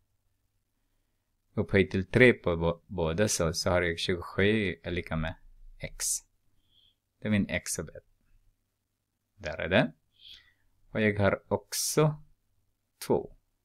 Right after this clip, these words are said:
är lika med x upphöjt till en tredjedel. Så om jag tar upphöjt till båda led, säger jag. Om ni är tveksamma så vad jag gör, så jag gör det här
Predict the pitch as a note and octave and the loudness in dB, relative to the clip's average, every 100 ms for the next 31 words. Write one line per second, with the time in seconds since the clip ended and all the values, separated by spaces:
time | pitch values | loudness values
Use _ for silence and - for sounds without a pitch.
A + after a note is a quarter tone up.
0 | _ _ G#2+ G2+ F#2 F2 E2 - - F#2 | _ _ -2 0 0 0 -2 -4 -6 -6
1 | - F2 F2 - E2+ E2 E2 D2+ F2+ F2 | -6 -8 -8 -6 -6 -4 -4 -6 -6 -6
2 | G2 F#2+ F2+ F2 F#2+ D#3 - _ _ _ | -2 0 0 0 0 0 -10 _ _ _
3 | - - - F#2+ A2 A#2 G#2+ _ _ _ | -14 -8 -2 2 2 2 -4 _ _ _
4 | G#2 F#2 - _ _ - G#2+ - G2+ F#2 | 0 0 -2 _ _ -6 -6 -2 -2 0
5 | F#2 E2 E2 - _ - - F2 E2+ F2+ | -2 -4 -8 -14 _ -8 0 2 2 4
6 | A#2 A#2 D2+ - - - F2 - - G#2 | 4 4 2 -4 -10 -6 -6 -6 -12 -14
7 | _ - - - - - G2 G2 G2 - | _ -20 -20 -20 -20 -8 -4 -2 -2 -4
8 | - G2 G2 - _ _ _ _ G2 F2+ | -4 -2 -2 -4 _ _ _ _ 0 0
9 | - - F#2 F#2 - F2+ F2 F2 F2 F2 | 0 -2 -2 -4 -6 -4 -2 0 0 0
10 | F#2+ - - F2 E2+ D#2+ D#2 - - F2 | 0 -2 -6 -4 -4 -4 -6 -10 -14 -12
11 | - - | -12 -12